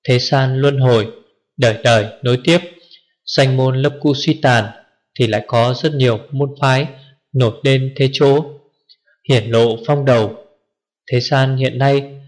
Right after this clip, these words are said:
ngoài đại phái ngàn năm như Thanh Vân môn, đã có rất nhiều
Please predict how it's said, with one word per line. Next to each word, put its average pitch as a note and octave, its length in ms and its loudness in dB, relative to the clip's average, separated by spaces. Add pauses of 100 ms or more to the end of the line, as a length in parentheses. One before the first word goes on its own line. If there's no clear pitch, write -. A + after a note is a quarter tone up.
(320)
ngoài B2 220 0 (180)
đại A#2 140 2 (120)
phái B2 240 0
ngàn B2 340 -2
năm C#3+ 180 0 (500)
như C3 340 2
Thanh C3+ 140 -2
Vân C#3 200 0
môn, C#3 380 0 (520)
đã C3 200 2
có B2+ 240 2
rất D3 220 -2
nhiều A#2+ 260 2